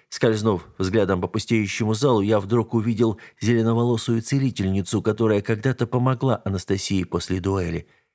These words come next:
Когда наши глаза встретились, девушка сначала не поняла, в чём дело,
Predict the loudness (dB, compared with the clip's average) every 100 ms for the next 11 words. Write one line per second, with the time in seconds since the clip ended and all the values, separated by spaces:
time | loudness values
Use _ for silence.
0 | _ _ _ _ -4 0 2 2 0 2
1 | 2 4 2 2 0 2 0 0 -6 -6
2 | 2 4 4 0 0 0 2 2 2 0
3 | 0 2 2 0 -2 -2 2 4 4